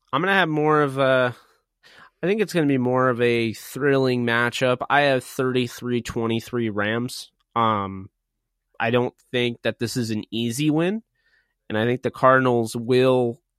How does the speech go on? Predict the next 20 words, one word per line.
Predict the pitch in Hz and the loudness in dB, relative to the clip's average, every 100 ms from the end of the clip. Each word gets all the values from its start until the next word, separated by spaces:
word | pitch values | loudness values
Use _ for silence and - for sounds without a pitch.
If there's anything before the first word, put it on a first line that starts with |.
| _ _ | _ _
you | 123 | -4
know, | 117 117 | 0 0
make | 113 113 - | 0 -2 -2
the | |
most | 113 110 117 - | -2 0 0 -2
of | 127 | 0
it, | 131 127 | 0 0
but | 104 101 - _ _ - | -2 -4 -8 _ _ -6
I | 107 | 0
do | 127 | 0
think | 123 131 117 | 0 -2 0
the | 117 | 0
Rams | 110 104 101 98 | 0 0 -2 -4
win, | 101 101 104 104 | -2 -2 -2 -4
and | 95 90 - | -6 -8 -4
I, | 90 95 98 | -2 -2 -4
I'd | 98 | -6
probably | - 95 92 98 95 | -4 -4 -4 -6 -8
put | - 90 | -8 -8
a | 87 | -10